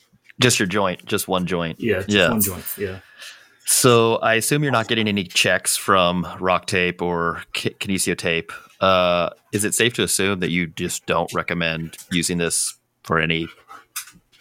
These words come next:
Speaker 1: for any
Speaker 2: Not,
Speaker 1: sort of, uh,
Speaker 2: not at all.
Speaker 1: intervention?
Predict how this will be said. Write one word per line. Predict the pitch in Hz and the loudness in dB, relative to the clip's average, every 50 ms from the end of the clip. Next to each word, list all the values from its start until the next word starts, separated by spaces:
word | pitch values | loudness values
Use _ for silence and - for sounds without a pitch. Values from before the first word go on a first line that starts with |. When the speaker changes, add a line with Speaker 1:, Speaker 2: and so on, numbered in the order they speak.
| - - _ | -20 -20 _
Speaker 1:
for | - - 76 | 0 2 4
any | 80 82 85 | 4 4 4
Speaker 2:
Not, | 120 123 123 | 4 2 2
Speaker 1:
sort | 90 82 80 | 2 0 -2
of, | 80 76 - | -4 -4 -4
uh, | 87 80 78 82 - - - - - - - - - | -4 -4 -4 -4 -6 -6 -6 -6 -6 -6 -8 -10 -6
Speaker 2:
not | 123 120 120 120 123 117 | -4 -2 0 0 0 0
at | 113 110 | 0 2
all. | 101 | 2
Speaker 1:
intervention? | 90 85 - - - - - | 2 2 2 0 0 -2 -4